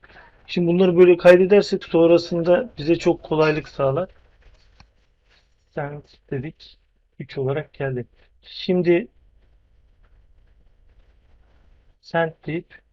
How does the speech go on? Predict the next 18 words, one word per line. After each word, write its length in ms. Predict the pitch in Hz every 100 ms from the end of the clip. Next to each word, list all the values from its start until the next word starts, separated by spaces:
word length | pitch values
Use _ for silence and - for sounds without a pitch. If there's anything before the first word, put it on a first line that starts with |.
| _ _
bakın 280 | 131 147 143
bir 200 | 170 143
ve 60 |
üç 400 | 165 180 160 - - _
test, 380 | - 156 160 - _ _ _ _ _ _
iki 140 | -
bin 200 | 151 151
yirmi 320 | 147 143 139 143
üç 180 | 143
test, 340 | _ 175 160 -
test 300 | 156 135 - _ _ _ - _ _ -
olmuş. 420 | 135 117 - - _ _ _ _ -
Ne 100 | 180
kaldı? 520 | 147 143 135 185 185 _ _ _ _ _
Delete 420 | 156 160 156 139
kaldı. 580 | - 135 127 120 151 175 - _ _ _ _ _ _ _ _ _ _ _ _ _ _ _ _ _ _ _ _ _ _ _ _ _ _ _ _ _ - _ _ -
Şöyle 240 | 156 135
yapalım. 680 | 127 120 - 123 139 151